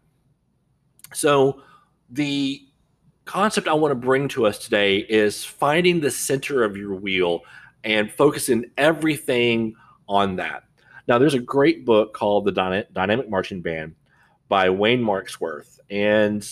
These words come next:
uh, I've had this for years. I've looked through it. And, and this concept, this idea of the center of the wheel kinda comes from him. In that book, he discusses that everything in the band program should work towards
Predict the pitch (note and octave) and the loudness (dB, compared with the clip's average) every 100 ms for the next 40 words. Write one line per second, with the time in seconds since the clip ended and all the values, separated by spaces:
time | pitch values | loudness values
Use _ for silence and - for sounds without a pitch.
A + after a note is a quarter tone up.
0 | - F#2+ F#2 G2+ A2 C3 B2 B2+ - B2 | -4 0 0 0 -2 -2 -2 -2 -2 -2
1 | G#2+ G#2 G2+ G2+ G2+ G#2 G#2+ G#2 G2+ G2+ | -2 -2 -2 0 -2 -4 -6 -2 0 0
2 | A#2 B2+ D3+ - E3 G3+ G3+ - D#3 - | -4 -4 -4 -6 -4 -4 -4 -8 -12 -4
3 | D#3+ F3+ E3 A#2+ D3 C#3 A#2 A#2 A2+ B2+ | 0 4 2 2 -2 0 4 4 2 0
4 | C3 - A2+ G#2+ G#2 F#2+ G#2+ E2 _ _ | -6 -4 -6 -6 -8 -8 -6 -8 _ _
5 | - - _ _ _ C#3+ D3 C3+ E3+ F#3 | -20 -20 _ _ _ -2 -2 -2 0 0
6 | - D3+ C#3 - D3 C3 - C#3 C3 C3 | 0 2 2 0 -4 -4 -2 -2 0 0
7 | A#2+ A#2+ A2+ C3+ D#3 F3+ E3+ D3+ D3 C#3+ | 0 0 -4 -4 -2 -2 -4 -4 -2 -6
8 | C#3+ A2+ G#2 G#2+ G#2+ A2 A2 G#2 G2 G2 | -6 -6 -4 -4 -2 -2 -4 -2 -2 0
9 | F2+ F2+ F2+ _ _ - - - - F3 | 0 0 -4 _ _ -12 -6 -4 2 6
10 | F3 D3+ A#2+ B2+ B2+ - - - G3 D#3 | 6 4 0 2 2 0 -12 2 6 6
11 | G#2+ G2+ G#2 - - | 4 2 -2 -6 -10